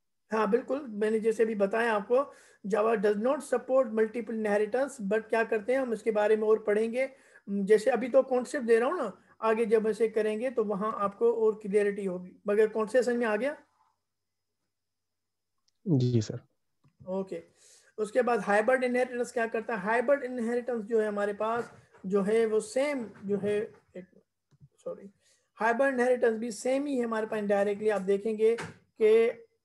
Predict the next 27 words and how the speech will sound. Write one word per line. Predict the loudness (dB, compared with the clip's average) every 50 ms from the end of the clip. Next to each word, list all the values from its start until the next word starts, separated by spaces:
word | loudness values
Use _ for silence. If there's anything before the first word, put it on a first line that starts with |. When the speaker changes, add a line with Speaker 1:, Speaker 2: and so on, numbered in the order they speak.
| _ _ _ -6
Speaker 1:
represent | -4 -2 -2 0 4 4 4 4 2 -2 0 0
करता | 0 0 2 2
है | 0 2
hierarchical | 2 2 2 4 4 2 2 0 -4 -6 -2 -2 -2 0
को। | 0 0
Hierarchical | 2 2 2 2 0 -2 -2 0 0 0
में | 0
हमने | 0 -2 -2 0
क्या | 0 0 0 0
किया | 0 0 0 2
था, | 2 0 -2
Parent | 2 2 2 2 2 0 0
class | 0 2 2 2 2
में | 0 -2 -4 -6
तीन | -8 -8 -8 -8 -6
class | -2 0 0 2 2
different | 2 0 0 0 -4 0 2
ऐसी | 0 0 0 -4 -8
थी | -6 -6 -6 -6
जो | -6 -2
parent | 0 0 0 0 -2 -2
class | -2 0 0 -2 -4
को | -6 -8 -8 -8 -8 -12 _ _ _ _ _ _ _ -2
extend | -2 -2 -2 -4 -2 0 0 0 0 0
कर | -2 -2 0
रही | 0 -2 -4 -4
थी, | -8 -10 -10 -10 -12